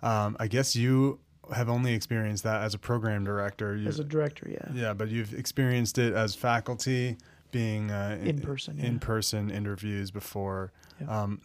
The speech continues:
Speaker 1: how do you feel like that, uh, is? <laughs> How do you feel like that, that works to be able to accurately and effectively assess, you know, in both directions?
Speaker 2: Yeah,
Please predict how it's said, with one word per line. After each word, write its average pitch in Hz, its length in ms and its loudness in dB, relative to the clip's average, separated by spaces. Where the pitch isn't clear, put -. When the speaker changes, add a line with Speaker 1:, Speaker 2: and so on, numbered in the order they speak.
Speaker 1:
how 127 200 2
do 131 100 4
you 127 280 4
feel 113 340 0
like 107 180 0
that, 107 300 2
uh, 107 340 0
is? 101 420 0
<laughs> 101 120 0
How 120 80 6
do 117 80 6
you 110 60 6
feel 156 200 8
like 143 180 10
that, - 460 8
that 131 200 6
works 143 420 4
to 123 240 6
be 120 200 6
able 127 200 4
to 117 120 -2
accurately 120 960 0
and 110 220 0
effectively 110 560 -2
assess, 110 640 0
you 110 100 0
know, 101 160 2
in 117 300 -2
both 117 300 0
directions? - 760 -4
Speaker 2:
Yeah, 143 180 0